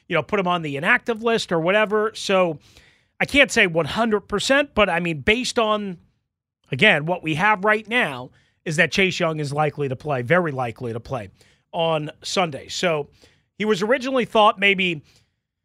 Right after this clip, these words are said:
uh, out until, you know, maybe next week, but it looks like he will make his season debut. Listen,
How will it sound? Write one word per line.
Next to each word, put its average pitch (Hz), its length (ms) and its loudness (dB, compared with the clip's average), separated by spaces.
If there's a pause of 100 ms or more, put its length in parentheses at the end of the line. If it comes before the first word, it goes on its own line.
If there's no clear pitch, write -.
(920)
uh, 180 300 4
out 233 240 4
until, 196 500 0 (140)
you 190 100 0
know, 175 80 4
maybe 277 840 0
next 240 480 -2
week, 294 400 -2
but 214 160 4
it 220 120 -8
looks 214 380 0
like 202 240 4
he 220 140 -2
will 196 140 0
make 170 220 0
his 175 160 -2
season 160 380 -6
debut. 151 400 -2
Listen, 170 460 2